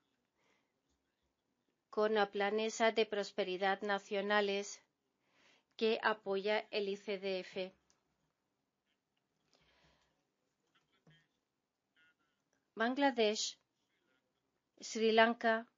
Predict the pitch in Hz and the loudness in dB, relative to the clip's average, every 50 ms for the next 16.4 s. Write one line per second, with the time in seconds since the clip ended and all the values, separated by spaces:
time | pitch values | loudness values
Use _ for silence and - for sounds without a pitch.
0 | _ _ _ _ _ - 226 247 240 240 254 254 254 247 - 247 226 214 226 - | _ _ _ _ _ -2 0 0 0 2 0 -2 -4 -2 0 0 0 0 -2 -4
1 | - 233 226 - 233 226 220 - 220 208 202 233 226 220 220 214 214 - - 220 | -4 -6 -4 -4 -4 -6 -4 -6 -10 -4 -2 -2 0 0 -2 -6 -8 -12 -12 -12
2 | 202 202 196 - 214 208 202 202 214 214 220 226 220 - 240 226 226 - - _ | -12 -12 -10 -6 -2 -2 -2 -2 -2 -2 -4 -4 -4 -4 -4 -4 -4 -6 -10 _
3 | _ _ _ - 220 214 202 202 202 - - - 240 240 240 240 - - 240 240 | _ _ _ 0 0 2 2 0 -2 -2 -6 -4 -2 -2 -2 -2 0 0 2 2
4 | 240 233 - 247 240 240 240 226 208 190 202 196 190 202 208 208 202 202 - - | 2 0 2 2 4 4 2 0 0 2 2 2 2 2 0 0 0 -2 -4 -2
5 | 214 202 208 - - _ _ - - - _ _ _ _ _ _ - 185 202 208 | -2 -2 -2 -2 -6 _ _ -20 -20 -20 _ _ _ _ _ _ -8 0 0 0
6 | 202 - 202 196 - 202 190 - 196 196 190 220 226 226 - - 196 185 180 - | 2 2 0 -2 -2 -4 -4 -2 -2 2 6 6 6 6 4 0 0 0 0 -2
7 | _ _ _ _ _ _ _ _ _ _ _ _ _ _ _ _ _ _ _ _ | _ _ _ _ _ _ _ _ _ _ _ _ _ _ _ _ _ _ _ _
8 | _ _ _ _ _ _ _ _ _ _ _ _ _ _ _ _ _ _ _ _ | _ _ _ _ _ _ _ _ _ _ _ _ _ _ _ _ _ _ _ _
9 | _ - 226 226 208 208 202 202 214 214 214 220 220 220 233 233 233 220 220 220 | _ 2 4 6 6 6 4 2 0 -4 -4 -4 0 4 6 6 6 4 2 0
10 | 220 214 220 214 - 233 214 214 - - 233 247 262 277 269 247 240 214 208 208 | 0 0 -4 -4 -2 -2 -2 -2 -2 -4 2 4 4 4 4 4 2 0 2 0
11 | 202 - - 202 202 190 - - 202 196 190 - - 202 202 - - 226 214 202 | -2 0 0 -2 -2 -2 -2 -4 -4 -4 -4 -2 0 0 0 2 2 2 2 2
12 | 196 190 196 - - - 226 214 214 214 208 196 214 208 202 196 190 190 202 196 | 2 0 0 -4 0 2 2 4 4 2 2 2 2 2 2 0 0 0 2 2
13 | 196 202 208 202 208 - - - 220 - - - 233 247 254 240 247 220 214 208 | 2 2 2 0 0 0 0 -2 -2 -2 0 2 4 4 4 4 2 0 0 0
14 | - 240 247 262 254 - 226 208 202 190 202 202 202 - 220 202 - 208 202 190 | 2 2 2 2 2 0 0 2 2 2 2 0 -2 -2 -6 -2 -2 -2 -2 -2
15 | - 196 196 190 190 196 190 190 190 190 196 202 202 - - 196 190 190 190 190 | 0 0 0 0 2 2 2 2 2 2 2 0 0 0 -4 -4 -2 0 0 -2
16 | 190 - 190 - - 185 180 185 | -2 -4 -12 -12 -12 -14 -16 -16